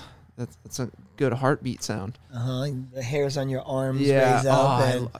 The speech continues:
Speaker 1: when you get chills from hearing music, that's when any hater I've ever heard talk bad about electronic music. Actually, my uncle, he, um, he's, like, a banjo player, a bass player, old school,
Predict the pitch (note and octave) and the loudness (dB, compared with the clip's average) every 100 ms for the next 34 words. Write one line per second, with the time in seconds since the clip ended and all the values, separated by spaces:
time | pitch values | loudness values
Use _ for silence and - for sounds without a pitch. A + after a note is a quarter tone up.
0 | - - C#3+ D3 D3+ F#3 - - C3+ C3+ | -18 -8 -4 -2 0 -2 -4 -4 -4 -4
1 | - A#2+ B2 B2+ A#2+ A2+ A#2 A#2+ C3+ - | -6 -8 -6 -6 -6 -6 -6 -4 -4 -6
2 | - _ _ _ _ _ _ _ _ - | -16 _ _ _ _ _ _ _ _ 4
3 | D3 - E3 - D3 E3+ D3 C3 C#3 D3+ | 6 6 0 0 0 2 2 4 4 4
4 | D3 A#2 A#2+ A#2 A#2+ B2 B2 C3 - _ | 2 2 0 0 2 4 4 0 -8 _
5 | _ _ _ _ _ _ _ _ _ - | _ _ _ _ _ _ _ _ _ -4
6 | C#3 A#2 - A#2+ A2+ A#2 A#2+ A#2 A#2 - | 0 0 -2 -2 0 2 2 2 2 0
7 | B2 A#2+ - A2 A#2+ B2+ B2+ C3+ D3 - | -2 -2 -4 -4 -4 -2 -2 0 -2 -4
8 | - _ _ _ _ _ C#3+ C#3+ - C#3 | -20 _ _ _ _ _ -4 -2 0 -2
9 | B2+ B2+ A2+ D3 E3 C3 A2 A#2 C3+ C3+ | 2 2 4 2 2 0 -4 -4 -6 -4
10 | B2 A#2+ G#2 - - - D3+ C#3+ - - | -4 -6 -12 -18 -20 -14 -8 -6 -8 -12
11 | _ _ _ B2 A#2+ A2+ - B2 C3 C3 | _ _ _ -10 -8 -6 -2 0 0 0
12 | C3+ C3 - C#3 C#3 C3+ A#2 A#2 A#2+ - | 0 -2 -2 0 2 0 0 -2 -2 -2
13 | - C3 C3 C3 - C#3 D#3 D3+ - - | -2 0 2 0 -2 2 2 2 -4 -6
14 | G2+ - | -8 -8